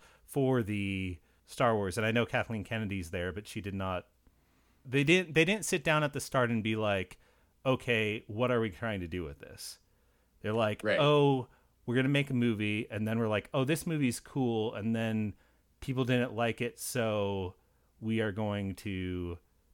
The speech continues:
Speaker 1: pivot hard. Just, like, three hard pivots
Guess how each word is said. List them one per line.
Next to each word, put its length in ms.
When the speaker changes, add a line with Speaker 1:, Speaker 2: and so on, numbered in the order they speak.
Speaker 1:
pivot 320
hard. 520
Just, 300
like, 200
three 260
hard 280
pivots 500